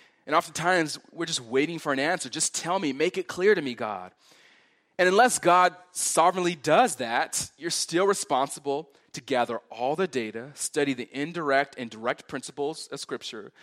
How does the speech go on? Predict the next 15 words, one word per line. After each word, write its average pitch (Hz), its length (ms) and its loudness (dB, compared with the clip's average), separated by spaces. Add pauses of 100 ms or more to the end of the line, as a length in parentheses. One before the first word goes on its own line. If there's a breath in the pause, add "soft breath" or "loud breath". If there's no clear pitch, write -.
(240 loud breath)
You're, 123 160 -4
you're 127 160 -10
still 165 260 -2
responsible 151 500 -2
to 104 60 -14
weigh 123 160 0
the 123 100 -4
purposeful 147 480 -8
use 170 180 -10
of 180 80 -8
freedom, 107 460 -14 (320 soft breath)
to 117 80 -14
check - 340 -4
your 196 100 2
heart, 110 400 -2